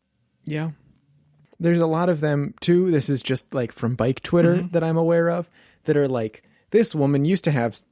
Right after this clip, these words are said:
Speaker 1: to have to spend three hours to go two miles on a, on eight different bus lines to get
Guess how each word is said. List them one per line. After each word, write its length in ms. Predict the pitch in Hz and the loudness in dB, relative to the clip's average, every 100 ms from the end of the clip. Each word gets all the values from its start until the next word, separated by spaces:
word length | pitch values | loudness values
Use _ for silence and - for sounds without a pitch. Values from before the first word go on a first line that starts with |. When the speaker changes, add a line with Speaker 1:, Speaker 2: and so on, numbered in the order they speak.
| _ | _
Speaker 1:
to 80 | 151 | -4
have 160 | 139 139 | -4 -2
to 80 | 139 | -6
spend 280 | - 139 127 | -2 -2 -4
three 320 | - 202 185 | -2 0 2
hours 480 | 196 170 110 120 - | 2 2 2 0 -2
to 140 | 131 | -4
go 440 | 131 147 147 147 - - _ - | 0 2 2 0 -6 -20 _ -2
two 220 | 226 202 | 2 4
miles 440 | 196 202 123 120 | 2 2 0 0
on 140 | 143 151 | -2 0
a, 340 | 147 143 - | -2 -4 -8
on 280 | - 143 139 | -8 -6 -4
eight 200 | 190 208 | -4 -2
different 380 | 202 180 180 135 | 0 0 -2 0
bus 300 | 156 196 - | 2 2 0
lines 380 | 117 104 110 143 | -2 -2 -4 -4
to 100 | - | -4
get 240 | 131 160 | 0 -2